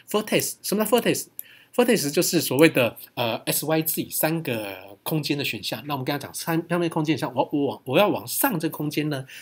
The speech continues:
乘上六十，然后往前面的时间呢，加上十六。意思是什么？意思是说我等一下呢，这颗球它会往上丢六十，然后往前丢十六的力量，然后把它丢出去。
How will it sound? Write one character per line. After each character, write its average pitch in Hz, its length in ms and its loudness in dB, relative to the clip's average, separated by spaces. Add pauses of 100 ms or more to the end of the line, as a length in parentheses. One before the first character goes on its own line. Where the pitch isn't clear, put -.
(100)
乘 135 220 -2
上 175 240 2
六 190 180 4
十， - 280 -4 (1000)
然 151 140 0
后 233 80 4
往 110 220 -2
前 - 200 -2
面 226 120 0
的 202 40 2
时 - 160 -2
间 147 220 -2
呢， 131 200 -4 (120)
加 175 180 0
上 170 160 -2
十 - 220 -2
六。 175 300 4 (920)
意 247 100 2
思 175 120 6
是 156 60 4
什 135 40 -4
么？ - 160 -6 (360)
意 233 60 4
思 190 100 4
是 190 40 2
说 214 160 2
我 147 300 4
等 127 120 2
一 147 80 4
下 233 220 2
呢， 180 100 4
这 190 120 -2
颗 196 120 0
球 120 320 -2
它 185 140 -2
会 185 80 4
往 113 220 0
上 170 360 0
丢 165 180 4
六 170 180 2
十， - 260 -4
然 - 80 -4
后 160 80 2
往 - 140 -6
前 123 200 -6
丢 139 160 -2
十 135 220 -4
六 156 140 2
的 120 100 -4
力 120 120 -4
量， 120 220 -2
然 - 40 -10
后 95 100 -12
把 107 100 -6
它 - 60 -10
丢 123 140 -4
出 123 120 -6
去。 - 220 -4